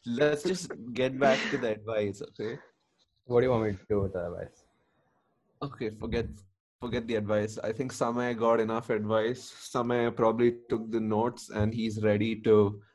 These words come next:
Speaker 1: um, use them
Speaker 2: Wait, I
Speaker 1: for
Speaker 2: didn't tell
Speaker 1: his
Speaker 2: you. Okay,
Speaker 1: benefit.
Speaker 2: fine. If you wanna get them on a quick basis, okay?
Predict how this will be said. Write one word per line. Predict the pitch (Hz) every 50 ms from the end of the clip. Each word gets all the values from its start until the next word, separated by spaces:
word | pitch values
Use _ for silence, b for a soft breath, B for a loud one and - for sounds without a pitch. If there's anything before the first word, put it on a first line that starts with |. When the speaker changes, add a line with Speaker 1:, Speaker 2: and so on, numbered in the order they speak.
| b b -
Speaker 1:
um, | - 110 107 104 98 98 98 98 98 98 95 92 - - _ _ _ _ 113
use | 113 104 104 113 113 120 120 117 110 107 104
them | 101 110 101 101 98 101 98 104
Speaker 2:
Wait, | 160 156 151 135 107 98
I | 113 -
Speaker 1:
for | 127 - 107 101
Speaker 2:
didn't | 98 -
tell | - 120 113
Speaker 1:
his | 107 -
Speaker 2:
you. | 110 98 - - - - -
Okay, | 117 101 113 110
Speaker 1:
benefit. | 107 107 107 -
Speaker 2:
fine. | - 110 101 92 90 87 80
If | - - -
you | 139 131 120
wanna | 117 110 113 123 131 139 139
get | 120 - 110 107 104 - _ _ _
them | - 104 104 107 107
on | 98 98
a | 98
quick | - - - 98 98 - - - -
basis, | 90 90 92 - - - - - -
okay? | - - - 87